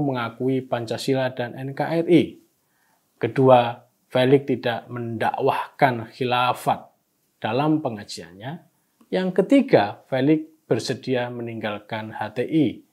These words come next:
organisasi yang sudah dibubarkan oleh pemerintah sejak tahun dua ribu tujuh belas. Atas tiga hal itu, Felix tidak bersedia pada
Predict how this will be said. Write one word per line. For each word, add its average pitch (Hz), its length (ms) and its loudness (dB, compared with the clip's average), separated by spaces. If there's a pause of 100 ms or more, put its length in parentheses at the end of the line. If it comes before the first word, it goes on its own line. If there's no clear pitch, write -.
(460)
organisasi 131 1000 2
yang 113 100 -10
sudah 110 400 -8
dibubarkan 104 880 -12
oleh 98 160 -16
pemerintah 127 640 0
sejak 110 560 -12 (400)
tahun 135 320 6
dua 110 160 -8
ribu 101 320 -12
tujuh 90 320 -16
belas. - 480 -16 (1040)
Atas 208 400 6
tiga 170 240 6
hal 139 240 2
itu, 147 240 2
Felix 180 400 2
tidak 135 480 0
bersedia 139 640 4 (960)
pada 123 480 0